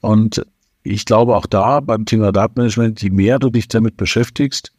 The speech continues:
desto weniger bist du an der Oberfläche unterwegs, was so, was ich, wie bringe ich die Daten zusammen? Also technisch gibt's irgendwelche gemeinsamen Identifier, wo ich die Daten zusammenbekommen kann. Desto mehr beschäftigst du dich auch mit Strukturen, Data Governance, wer hat den Lead dafür,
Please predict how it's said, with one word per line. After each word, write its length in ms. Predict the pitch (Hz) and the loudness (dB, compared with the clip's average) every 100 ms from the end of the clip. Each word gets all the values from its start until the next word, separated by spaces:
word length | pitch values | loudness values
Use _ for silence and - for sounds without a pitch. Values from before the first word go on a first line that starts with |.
| _ _ _ - | _ _ _ -4
desto 320 | 101 110 92 | -2 0 2
weniger 480 | 101 117 113 113 101 | 4 2 2 2 2
bist 240 | 98 - | 0 -2
du 60 | 101 | 0
an 100 | 95 | 0
der 100 | 90 | 0
Oberfläche 600 | 135 143 127 143 123 131 | 0 -2 0 -2 0 0
unterwegs, 500 | 127 120 127 127 - | 2 2 2 0 -4
was 160 | 92 | -4
so, 180 | - 92 | -2 -2
was 140 | 85 90 | -2 -2
ich, 140 | 87 | -4
wie 80 | 95 | -2
bringe 160 | 98 | -2
ich 80 | 87 | -2
die 60 | 92 | 0
Daten 260 | 87 85 | 0 0
zusammen? 320 | 80 80 104 110 | -2 0 2 2
Also 160 | 82 | -2
technisch 420 | - 107 - 101 | -2 -2 0 -2
gibt's 240 | - - - | -2 -4 -2
irgendwelche 400 | 90 85 87 - | -2 0 -2 -4
gemeinsamen 640 | 92 85 90 90 87 92 _ _ - | -2 -2 -2 -2 -2 -6 _ _ -2
Identifier, 840 | 98 110 120 120 101 107 101 98 | 0 2 2 0 0 2 2 2
wo 60 | 92 | -2
ich 80 | 87 | -4
die 80 | 101 | 0
Daten 260 | 95 98 | 0 2
zusammenbekommen 500 | 98 98 92 98 95 95 | 2 0 0 0 0 2
kann. 260 | 95 92 _ _ _ _ _ - - | 0 -2 _ _ _ _ _ -20 -2
Desto 260 | 107 117 | 0 2
mehr 260 | 98 101 120 | 2 2 2
beschäftigst 340 | 104 107 95 | 0 0 0
du 40 | 110 | 0
dich 80 | 101 | 0
auch 140 | 95 | 0
mit 280 | 101 98 - _ _ _ _ | -2 -2 -6 _ _ _ _
Strukturen, 840 | - - 107 - 139 127 123 120 | -8 -4 -4 -2 0 0 0 0
Data 340 | 107 104 117 110 | 0 2 2 0
Governance, 880 | 98 101 110 107 104 107 - - 90 | -2 -2 0 0 0 -2 -4 -6 -2
wer 200 | 104 110 | 0 0
hat 160 | 110 | 0
den 120 | 110 | -2
Lead 260 | 98 98 104 | -2 -4 -2
dafür, 560 | 101 95 104 101 101 | -4 -2 -2 0 0